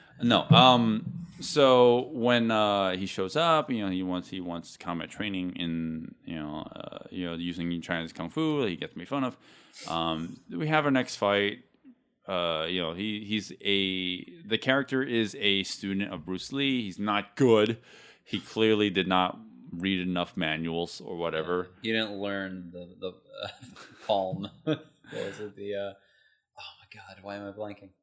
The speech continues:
Speaker 1: A Kung Fu Hustle? Are you
Speaker 2: Yeah,
Speaker 1: thinking of
Speaker 2: the
Speaker 1: Kung Fu Hustle?
Speaker 2: palm, palm.
Speaker 1: Oh God, the, the Buddha palm.
Speaker 2: Buddha palm,
Speaker 1: Yeah,
Speaker 2: there we
Speaker 1: of
Speaker 2: go.
Speaker 1: course. <laughs> It's only, you know, like, a de-, deity in, in, in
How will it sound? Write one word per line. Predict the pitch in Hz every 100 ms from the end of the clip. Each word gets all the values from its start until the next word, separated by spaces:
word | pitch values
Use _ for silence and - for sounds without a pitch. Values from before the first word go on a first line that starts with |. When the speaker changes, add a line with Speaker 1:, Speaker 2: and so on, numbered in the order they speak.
| _
Speaker 1:
A | 107
Kung | - 101
Fu | 98
Hustle? | 95 - 117
Are | 131 104
you |
Speaker 2:
Yeah, | 92
Speaker 1:
thinking | 113 113
of | 104
Speaker 2:
the |
Speaker 1:
Kung | 104
Fu | 107
Hustle? | 107 104 104
Speaker 2:
palm, |
palm. | - 98 90
Speaker 1:
Oh |
God, | 71 76 80 87
the, | 82 78 -
the | 85
Buddha | 82 95 98
palm. | - 101 98 101 131
Speaker 2:
Buddha | 147 123
palm, | 101 90
Speaker 1:
Yeah, | 80
Speaker 2:
there | 95 101
we | 90
Speaker 1:
of | 85
Speaker 2:
go. |
Speaker 1:
course. | - - -
<laughs> |
It's | - 143 135 170
only, | 175
you | 113 104 104
know, | 82
like, | 80 80
a | 82
de-, | 76 78 -
deity | 90 85 85 80 80
in, | 78 76 76
in, | 82 78 85
in | - 73 73 73